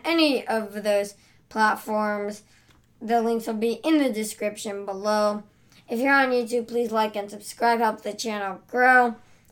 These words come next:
Costs nothing. Takes about a second, and you can always undo if you change your mind later. And without further ado, let's get into this show.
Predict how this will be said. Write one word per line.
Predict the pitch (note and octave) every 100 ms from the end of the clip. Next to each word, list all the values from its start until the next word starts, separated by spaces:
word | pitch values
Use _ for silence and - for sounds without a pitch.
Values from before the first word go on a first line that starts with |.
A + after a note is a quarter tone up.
| _ -
Costs | C#4 B3+ B3+ B3+ -
nothing. | A3+ A3+ A3+ A3
Takes | A3 C#4+ A3+
about | A#3 A3+
a | A3
second, | - A3+ A3+ A#3
and | C4+
you | C4+
can | B3 A#3
always | A3+ A3+ A3
undo | A3 G#3+ A3
if | G#3+ A3+ G#3
you | G#3+
change | A#3 G#3 G#3
your | G3+
mind | G3 F#3+ F#3+ F#3+
later. | G3+ G#3 F3+ G3+ _ - - _ _ _ _ _ _ _ _ _ _ _ _ G#3+
And | G#3+ G#3 G#3 - _ _ _ _ -
without | A3+ A3+ A3
further | A#3 A3+ A3+
ado, | G#3+ B3+
let's | A#3+ G#3
get | - F3+ - -
into | G#3 G#3+ A3 A3+ G#3+ - - A#3 B3
this | A3 A#3 A3+
show. | - A3 A#3 G#3+ F#3